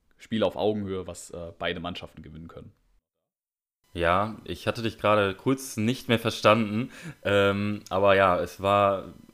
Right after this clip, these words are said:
Speaker 2: eigentlich ein Spiel auf Augenhöhe bis zur roten Karte auf jeden Fall, da gebe ich dir recht. Ähm, ja, es, ich, ich tue mich ein bisschen schwer, das ganze Spiel zu bewerten, weil, äh,
Speaker 1: Kann man nicht.
Speaker 2: normalerweise
Speaker 1: Kann man nicht.
Speaker 2: nimmst, nee,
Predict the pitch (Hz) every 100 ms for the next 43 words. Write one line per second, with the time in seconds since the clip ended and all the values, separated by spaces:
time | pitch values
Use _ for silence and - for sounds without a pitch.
0 | - 95 107 104 95 - 101 95 82 101
1 | 104 104 95 95 - - 90 90 90 -
2 | 90 90 82 - 80 - 80 85 82 82
3 | 80 82 85 - 82 82 92 - _ _
4 | _ _ _ _ _ _ 85 82 82 82
5 | 80 80 92 _ _ _ _ _ - -
6 | _ _ _ _ _ _ - 90 95 80
7 | 73 - - - - - _ - - -
8 | - - - 65 - - - _ - -
9 | - - - - 139 151 123 127 120 98
10 | 107 110 104 - 104 101 - 104 - 90
11 | 82 90 90 85 82 82 85 85 82 82
12 | 82 85 87 98 95 95 95 98 92 87
13 | 95 90 82 95 - 87 _ _ - 92
14 | 95 101